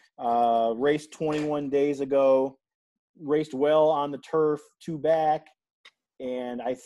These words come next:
think this will be one of those situations where if Carmouche can get this one out to a nice, comfortable lead,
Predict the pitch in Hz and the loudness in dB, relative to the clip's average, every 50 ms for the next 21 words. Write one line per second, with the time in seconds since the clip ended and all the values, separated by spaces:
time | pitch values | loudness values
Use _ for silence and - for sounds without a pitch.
0 | - - 208 202 202 202 175 156 165 156 - 156 147 147 147 151 156 156 147 143 | -8 -4 -2 -2 -2 -4 -4 -6 -8 -6 -6 -6 -4 -2 -2 -2 -2 -2 -2 -2
1 | 143 143 - - - - 139 135 139 143 147 143 143 135 127 123 127 127 127 123 | -2 -2 -4 -8 -10 -8 -6 -2 -2 -2 -2 -4 -8 -8 -6 -4 0 0 2 2
2 | 123 120 120 123 127 - - 123 117 - _ _ - 123 123 127 139 151 160 156 | 2 0 0 -2 -4 -8 -10 -10 -10 -10 _ _ -8 -6 -6 -4 -4 -4 -4 -4
3 | - - 135 127 139 135 143 135 131 - 135 131 131 131 127 131 - _ _ _ | -6 -10 -6 -6 -6 -6 -6 -10 -10 -8 -8 -6 -6 -6 -8 -10 -14 _ _ _
4 | _ _ 135 135 139 139 - - 143 139 131 127 123 127 131 143 143 - _ - | _ _ -4 -4 -4 -4 -6 -6 -4 -4 -4 -2 -2 -2 -4 -4 -4 -8 _ -8
5 | 143 143 139 - 135 135 143 147 151 160 175 175 156 147 139 139 135 | -8 -8 -8 -10 -8 -6 -4 -4 -2 0 0 0 0 0 -2 -4 -6